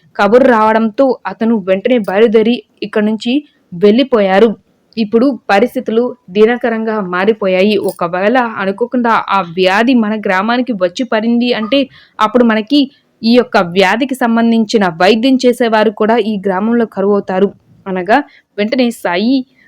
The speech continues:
అలా మాట్లాడుతూ ఉండగా చందు వాళ్ళంతా, "సాయి, పొరపాటున ఏదైనా జరగరానిది మన గ్రామానికి వచ్చి పడితే అప్పుడు మన అందరం తీవ్ర పరిణామాలను ఎదుర్కోవాల్సిన పరిస్థితులు నెలకొంటాయి. నాకు చాలా భయంగా ఉంది.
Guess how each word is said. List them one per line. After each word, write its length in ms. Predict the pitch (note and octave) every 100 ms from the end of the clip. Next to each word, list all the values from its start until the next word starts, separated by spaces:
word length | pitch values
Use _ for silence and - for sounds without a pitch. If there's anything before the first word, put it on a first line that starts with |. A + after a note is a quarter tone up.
| -
అలా 160 | G#3 A3
మాట్లాడుతూ 680 | F#3+ F#3 G3+ - A#3+ A3 A#3
ఉండగా 300 | A3 G#3+ G#3
చందు 380 | G#3 G3+ G3+
వాళ్ళంతా, 520 | A3+ G3+ F#3 F#3+ G3 A3
"సాయి, 480 | - F#3+ G#3+ D4 - _ _
పొరపాటున 500 | G3 G3 A#3 B3 C#4
ఏదైనా 360 | C#4+ C4 B3+ B3
జరగరానిది 840 | G3 F#3 F#3+ A#3 B3+ B3 A#3 B3 -
మన 180 | G#3 A3
గ్రామానికి 560 | G3+ F3+ F#3+ A#3 B3 B3
వచ్చి 260 | A3+ A3
పడితే 420 | B3 A3+ G#3 B3+ -
అప్పుడు 220 | G#3 A3+
మన 220 | G#3 G#3 G#3 -
అందరం 400 | F#3+ G#3 B3 D#4+ - _ _
తీవ్ర 240 | B3 C4 C4+
పరిణామాలను 640 | C4+ G3+ A3+ B3 B3 B3
ఎదుర్కోవాల్సిన 600 | A#3+ A3 A#3 A#3 A3+ A3+
పరిస్థితులు 640 | G#3 G#3+ B3 B3+ A#3 A#3
నెలకొంటాయి. 680 | A3+ G3+ G#3 A3+ G#3 G3+ G#3
నాకు 260 | G#3 G3 G#3 G#3+
చాలా 140 | G3
భయంగా 680 | F#3+ E3+ E3+ F3 G#3+ B3+ B3
ఉంది. 380 | A3+ G#3 A3